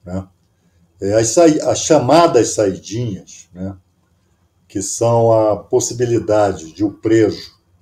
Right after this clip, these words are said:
né, dentro de um projeto de ressocialização, que está na lei,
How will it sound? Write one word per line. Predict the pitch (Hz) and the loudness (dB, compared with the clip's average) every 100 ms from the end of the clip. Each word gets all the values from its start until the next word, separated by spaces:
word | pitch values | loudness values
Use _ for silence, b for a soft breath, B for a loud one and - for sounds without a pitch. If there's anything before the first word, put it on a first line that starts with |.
| _ _ | _ _
né, | 92 101 - | -12 -10 -4
dentro | 120 147 156 147 127 | 2 2 2 -2 -6
de | 139 | -6
um | |
projeto | - 139 117 - 113 131 135 | -2 4 4 4 4 4 2
de | 120 113 | -4 -2
ressocialização, | 104 165 165 - 160 - 143 127 147 143 - - 98 90 _ _ _ b b b _ | 4 4 4 2 2 2 -2 0 -2 0 -2 -4 -8 -8 _ _ _ b b b _
que | - | -10
está | 113 - 160 | -4 4 6
na | 175 | 8
lei, | 151 120 135 110 - | 8 6 6 2 -4